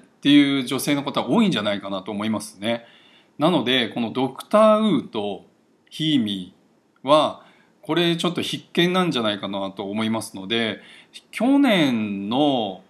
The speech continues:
うーん、そうだな、秋口ぐらいから割とこ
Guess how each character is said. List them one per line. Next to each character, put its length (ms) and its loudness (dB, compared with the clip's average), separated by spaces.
う 40 -10
ー 360 -6
ん、 40 -6
そ 140 -6
う 60 -2
だ 80 -4
な、 160 -6
秋 400 -4
口 300 -2
ぐ 100 0
ら 140 6
い 60 -4
か 120 -12
ら 320 2
割 220 0
と 180 -2
こ 760 0